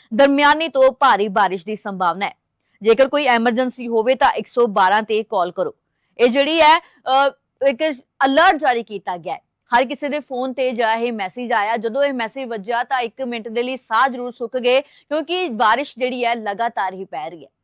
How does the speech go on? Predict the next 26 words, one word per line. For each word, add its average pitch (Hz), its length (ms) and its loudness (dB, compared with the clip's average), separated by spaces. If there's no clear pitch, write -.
ਜੇਕਰ 208 240 -2
ਹੁਣ 254 160 -4
ਹੋਰ 247 320 2
ਮੀਂਹ 285 180 -8
ਪੈਂਦਾ 240 320 -4
ਹੈ 233 160 -2
ਤਾਂ 262 120 -8
ਹੋ 220 160 -6
ਸਕਦਾ 220 340 -6
ਹੈ 226 80 -2
ਕਿ 247 140 -12
ਪੇਂਡੂ 208 400 -6
ਇਲਾਕਿਆਂ 196 400 -4
ਦੇ 247 100 -4
ਨਾਲ-ਨਾਲ 220 580 -2
ਸ਼ਹਿਰੀ 339 400 2
ਇਲਾਕੇ 247 600 -2
ਵੀ 240 180 -6
ਜਿਹੜੇ 220 380 2
ਹੜ੍ਹਾਂ 269 180 4
ਦੀ 262 120 -4
ਚਪੇਟ 214 360 -10
ਦੇ 185 120 -8
ਵਿੱਚ 180 220 -12
ਆ 156 120 -4
ਜਾਣ। 165 140 -10